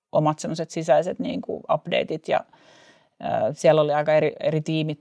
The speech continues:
näyttäytyi ja ekaa kertaa ikinä, niin siellä monet tiimit toi ikään kuin tälle vuodelle yhtenä tavoitteena juuri sen niinku hyvän elämänlaadun ja semmosen niinku hyvinvoinnin ja et, et siitä pidetään kiinni ja et se, se näkyy ihan kaikessa, että miten suunnitelmia tehdään tiimitasolla ja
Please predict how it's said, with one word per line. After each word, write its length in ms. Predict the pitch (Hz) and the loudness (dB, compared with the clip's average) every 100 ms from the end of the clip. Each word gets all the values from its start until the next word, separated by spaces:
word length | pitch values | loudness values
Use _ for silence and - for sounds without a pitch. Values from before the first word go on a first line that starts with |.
| _ | _
näyttäytyi 640 | 165 165 160 - 156 160 151 | -2 2 2 4 2 2 0
ja 120 | 143 | 0
ekaa 320 | - 156 156 | 0 2 2
kertaa 360 | 156 151 - 143 | 2 -4 0 0
ikinä, 340 | 151 165 147 | 0 0 -2
niin 120 | 156 | -4
siellä 260 | 165 160 160 | 2 2 2
monet 280 | 160 160 151 | 0 -4 -4
tiimit 360 | 165 156 156 - | -4 -2 -2 0
toi 300 | 170 160 151 | 4 4 2
ikään 280 | - - 185 | 0 -2 -2
kuin 220 | 180 - _ | -4 -6 _
tälle 320 | 165 160 165 | 2 4 2
vuodelle 400 | 175 139 170 165 | 0 2 2 2
yhtenä 360 | 160 - 185 - | -2 -2 -6 -4
tavoitteena 500 | - 185 - 185 170 | -6 -6 -2 -2 -2
juuri 300 | 170 165 165 - | -2 -6 -6 -8
sen 240 | - 165 156 | -2 0 0
niinku 420 | 185 - - - - _ - 170 | -4 -4 -6 -6 -20 _ -8 2
hyvän 220 | 160 156 | 4 4
elämänlaadun 760 | 175 165 160 156 - 190 180 | 4 4 2 2 2 2 0
ja 100 | - | -4
semmosen 460 | - - 190 202 202 | -4 -6 -4 -4 -4
niinku 200 | 208 185 | -6 -4
hyvinvoinnin 680 | 175 175 185 147 202 208 | -2 -2 2 2 2 -4
ja 160 | - - - - - | -4 -6 -10 -10 -4
et, 160 | 175 - | -4 -4
et 160 | - - | -8 -4
siitä 220 | 170 165 | -4 -2
pidetään 380 | 175 175 175 175 | -4 0 0 0
kiinni 200 | 175 160 | -6 2
ja 100 | 160 | 2
et 100 | 165 | 2
se, 120 | - 208 - - | -2 -10 -12 -4
se 120 | 165 | -2
näkyy 300 | 160 175 170 | -2 -2 -2
ihan 180 | 165 170 | -2 4
kaikessa, 340 | 165 165 170 | 4 4 -6
että 100 | 175 | -8
miten 200 | 170 175 | -6 -6
suunnitelmia 580 | - 175 165 165 170 170 | -4 -4 0 0 0 -4
tehdään 320 | 175 170 160 | -4 -2 -4
tiimitasolla 640 | 156 156 160 165 170 - | -6 -8 0 0 0 -2
ja 120 | - | -2